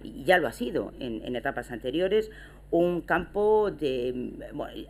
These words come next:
un triángulo, ¿no? Lo público, las empresas, los inversores, y diría que, que hay un cuarto elemento que yo creo que va a ser fundamental, ¿no? Y es la propia sociedad. Hasta ahora yo creo que como consumidores hemos sido disciplinados,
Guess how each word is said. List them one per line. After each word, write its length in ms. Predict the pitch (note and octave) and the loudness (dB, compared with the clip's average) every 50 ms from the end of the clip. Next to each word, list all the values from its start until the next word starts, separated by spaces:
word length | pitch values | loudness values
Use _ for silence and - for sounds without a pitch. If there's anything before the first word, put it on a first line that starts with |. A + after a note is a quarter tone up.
| - - | -4 -2
un 120 | A3+ A3+ | -2 0
triángulo, 540 | - E3+ E3 D3 B2 A#2 G2 G#2 G#2+ A#2 C3 | 4 6 6 6 6 4 2 0 0 0 0
¿no? 260 | D3+ F#3+ G#3+ - - | -2 -4 -4 -4 -2
Lo 160 | A#2 A#2+ A#2+ | -2 -2 0
público, 540 | - F#3 G#3+ A3 A3+ A#3 A3+ - A3+ A3 G#3 | 2 4 4 4 2 0 2 2 4 4 4
las 180 | E3+ C#3 - C#3 | 2 0 -4 -6
empresas, 460 | B2+ - D#3+ F3 F#3 F#3 F#3+ F#3 D#3+ | -2 2 4 4 4 4 2 -2 0
los 160 | C#3+ C3 - | -2 -4 -4
inversores, 580 | C#3 B2 B2 B2+ - F#3+ F#3+ F#3+ G3 G3 F#3+ - - - - - - - - - - | -4 -6 -6 -6 -4 -4 -4 -2 -4 -4 -6 -10 -16 -20 -20 -20 -20 -20 -20 -10 -4
y 140 | - G3+ F#3+ | 0 2 2
diría 480 | F#3 F#3+ G3+ B3 C4+ C#4 B3 B3+ C#4+ D#4+ - - - - - - - - - - - - - - - - - - | 4 4 2 2 2 2 2 0 -2 -4 -8 -12 -18 -20 -20 -20 -20 -20 -20 -20 -20 -20 -20 -20 -20 -20 -12 0
que, 640 | - F3+ E3+ E3+ E3+ E3 E3+ E3+ D#3+ C#3+ - - - G#2+ - - - - - - - - - - - - - - - | 6 10 10 10 12 10 8 6 4 2 0 -4 -6 -8 -10 -14 -18 -20 -20 -20 -20 -20 -20 -18 -18 -18 -18 -2 6
que 100 | - G#3 | 8 10
hay 160 | A#3+ C4 C4 | 10 10 10
un 240 | C4+ C4 B3+ B3 A#3 | 8 8 8 6 6
cuarto 540 | - - - G3+ A3 A3+ A3+ A3 A3 A3 G3+ | 2 2 6 8 10 10 8 8 4 4 4
elemento 580 | F#3+ F3+ F3+ F3+ F#3+ G#3+ G#3+ A3 - C4+ C#4+ C#4+ - - - - - - - - | 6 6 4 4 2 2 0 0 -2 -4 -4 -4 -10 -14 -18 -20 -20 -16 -8 -2
que 100 | F3+ D#3 | 2 2
yo 100 | F#3 F#3 | 2 4
creo 140 | F#3+ G3+ | 2 2
que 80 | F3 F3+ | 2 2
va 60 | F3+ | 0
a 20 | E3+ | 0
ser 180 | - F#3 F3+ | -2 -4 -6
fundamental, 680 | - - D#3 C3 A#2 A#2+ A2+ A2 G#2+ G#2 - G#2 F#2+ G#2+ | -6 -6 -6 -6 -6 -4 -6 -6 -6 -6 -8 -8 -6 -6
¿no? 180 | B2 C3+ - - - - - | -6 -8 -8 -10 -14 -12 -4
Y 140 | - C#3+ F3 | 0 2 4
es 240 | G#3 G#3+ - - - - - - - | 4 2 0 -4 -18 -20 -20 -14 -8
la 240 | - C3+ C3+ B2+ B2 | -6 -4 -4 -4 -2
propia 280 | - - F#3 F#3+ F#3+ D#3+ | 2 2 2 2 2 -2
sociedad. 440 | - C3+ A#2 - C3+ E3+ A3 G3+ - - - - - - - - - - - - - | -2 -4 -6 -4 -4 -4 -4 -4 -8 -12 -18 -18 -18 -16 -14 -14 -14 -14 -16 -10 -4
Hasta 240 | - D3 C#3+ - D#3+ | -4 -4 -2 0 2
ahora 280 | D#3+ E3+ F#3+ G3 G3+ G3 | 4 6 6 6 6 4
yo 160 | F#3 F#3+ F#3+ | 4 4 4
creo 220 | G3 F#3+ G3+ G3+ | 4 4 4 4
que 120 | F#3+ F#3+ F3 | 4 2 2
como 260 | - E3+ E3 E3 D3+ | 4 2 2 2 2
consumidores 760 | D#3+ D#3 - - D#3+ D3 D3+ D3+ E3 F#3 F3 F3+ F3 E3 - | 0 0 0 0 0 2 2 4 6 6 6 6 4 2 0
hemos 240 | D#3+ D#3+ D#3+ D#3 - | -2 -2 -2 -4 -4
sido 480 | - E3 D#3 D#3 D#3+ D3+ D3+ D3 C#3+ | -2 0 2 4 4 4 4 4 2
disciplinados, 840 | C3+ C#3 C3+ - C#3+ B2+ C3 C3 C3+ C#3 E3+ F#3 G3+ B3+ D4+ E4+ - | 2 0 -2 -4 -4 -2 -2 0 0 0 0 -2 -2 -4 -8 -8 -12